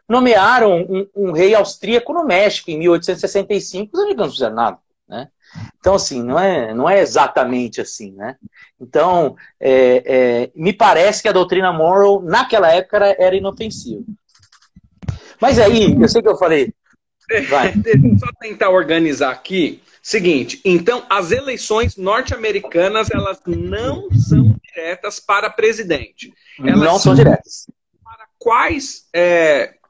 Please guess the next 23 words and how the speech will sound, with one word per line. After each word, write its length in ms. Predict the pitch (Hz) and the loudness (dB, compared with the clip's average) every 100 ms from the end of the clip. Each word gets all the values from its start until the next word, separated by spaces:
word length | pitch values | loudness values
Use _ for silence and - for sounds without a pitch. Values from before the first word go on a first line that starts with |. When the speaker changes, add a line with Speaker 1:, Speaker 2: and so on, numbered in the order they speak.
| _ - | _ 0
Speaker 2:
é, 160 | 156 | 0
funções? 920 | - 202 208 190 180 143 117 104 - - _ _ _ _ _ _ _ _ _ - | 0 -6 -8 -4 -2 0 -2 -8 -16 -20 _ _ _ _ _ _ _ _ _ -2
Speaker 1:
Hoje, 440 | 160 143 151 240 339 | 4 4 2 -2 -2
você 240 | 131 135 | -2 -2
escolhe 320 | 139 120 139 139 | -2 0 2 2
o, 160 | 147 | 0
você 360 | 151 135 143 147 | 0 -2 0 0
escolhe 380 | - 135 131 127 | 0 0 2 2
o 120 | 123 | 2
governador, 720 | 131 123 123 165 160 196 220 | 2 2 0 2 2 2 2
você 240 | 170 - | 0 0
escolhe 640 | 139 - 147 135 131 131 - | -2 -2 0 2 2 -2 -6
o, 840 | 156 143 131 127 120 113 110 117 - | -2 2 4 4 2 0 -2 -4 -6
os 200 | 127 113 | -6 -4
senadores 840 | - 151 147 147 196 233 240 - - - - | 0 0 2 4 4 2 -2 -8 -12 -20 -8
e, 380 | 160 196 240 _ - | -2 -2 -4 _ -20
dependendo, 600 | 175 - 214 220 208 - | -8 -2 0 2 2 2
então, 240 | 220 208 _ - | 0 0 _ -4
tem 100 | 277 | 0
sempre 220 | 359 320 | 2 2
uma 80 | 269 | 2
brechinha 480 | 247 208 185 160 | 2 0 -2 0
aí, 140 | 135 | 0